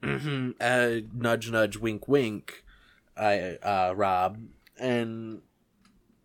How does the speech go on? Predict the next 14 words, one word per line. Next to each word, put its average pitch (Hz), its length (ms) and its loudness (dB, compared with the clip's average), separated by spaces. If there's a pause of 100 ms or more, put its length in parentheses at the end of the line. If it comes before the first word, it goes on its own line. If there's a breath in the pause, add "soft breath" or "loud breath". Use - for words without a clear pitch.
(520)
there, 117 300 0
there 117 180 -2
was 113 140 0
just 113 180 -8
another 117 320 2
pause. 127 760 4 (840)
He 113 100 -10
was 101 80 -2
like, 101 160 -2
"Are 101 80 0
you 101 120 4
gonna 104 180 0
do 117 280 4
it?" 90 200 -4